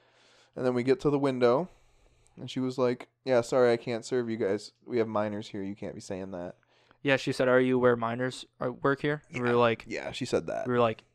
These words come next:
Speaker 2: "Y-, yeah, why does that matter?"
Speaker 1: As
Speaker 2: She's
Speaker 1: we're
Speaker 2: like,
Speaker 1: minors pulling in.
Speaker 2: she's like, "Yeah, you can't, you can't say that. Like, I can't, I'm not serving you." We were like,
Speaker 1: And
Speaker 2: "Okay,
Speaker 1: then we
Speaker 2: we'll go to a different McDonald's. Thank
Speaker 1: Yeah,
Speaker 2: you."
Speaker 1: then we went to a different McDonald's and did not ask for a McGangbang.
Speaker 2: Yeah,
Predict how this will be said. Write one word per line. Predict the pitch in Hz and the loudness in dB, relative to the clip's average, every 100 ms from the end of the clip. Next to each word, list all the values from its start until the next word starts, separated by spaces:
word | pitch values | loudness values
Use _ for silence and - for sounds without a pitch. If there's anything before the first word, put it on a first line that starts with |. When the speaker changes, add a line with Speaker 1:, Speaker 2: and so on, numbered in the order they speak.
| - | -20
Speaker 2:
"Y-, | - - | -20 -20
yeah, | 214 113 101 101 107 120 139 156 151 | -14 -8 -8 -6 -4 0 0 -2 -8
why | - 113 | -8 -8
does | 113 | -6
that | 113 110 | -8 -8
matter?" | 110 117 131 143 - _ - | -6 -2 -2 -2 -8 _ 2
Speaker 1:
As | 123 | 2
Speaker 2:
She's | |
Speaker 1:
we're | 120 110 | 4 2
Speaker 2:
like, | |
Speaker 1:
minors | 110 101 104 113 | 4 2 2 -4
pulling | - 110 101 | -4 -2 -2
in. | 98 101 110 117 | -4 -6 -10 -14
Speaker 2:
she's | - - | -16 -14
like, | 107 - | -14 -16
"Yeah, | 120 107 | -16 -16
you | 104 - | -16 -16
can't, | 107 101 | -18 -18
you | - | -18
can't | 117 107 | -18 -16
say | - - | -12 -12
that. | - - - - | -10 -10 -12 -16
Like, | - - - - _ _ _ _ _ _ _ _ _ _ _ _ _ - 127 | -20 -18 -18 -20 _ _ _ _ _ _ _ _ _ _ _ _ _ -16 -4
I | 123 | -4
can't, | 117 - | -4 -8
I'm | 120 | -6
not | 110 | -8
serving | - 107 95 - | -8 -10 -10 -14
you." | - 131 | -16 0
We | 147 | 6
were | |
like, | 143 131 127 _ _ | 8 8 4 _ _
Speaker 1:
And | 156 | 4
Speaker 2:
"Okay, | 160 | 6
Speaker 1:
then | 147 | 8
we | |
Speaker 2:
we'll | 127 | 8
go | 139 | 6
to | 143 | 6
a | 139 | 6
different | 139 - 123 | 4 2 -4
McDonald's. | 113 117 117 - | -2 -2 -4 -2
Thank | 135 | 0
Speaker 1:
Yeah, | 135 | 2
Speaker 2:
you." | 147 - - | 0 -2 -2
Speaker 1:
then | 143 | 0
we | 143 | 0
went | 143 | 2
to | 139 | 2
a | |
different | 139 139 | 2 0
McDonald's | 139 131 127 131 127 | 0 2 2 0 -4
and | 120 117 | -6 -4
did | 123 | -2
not | 123 120 110 | 2 2 2
ask | 113 107 - | 0 -4 -4
for | 113 | -4
a | |
McGangbang. | 110 107 98 95 | -2 -4 -6 -2
Speaker 2:
Yeah, | 127 117 | 0 0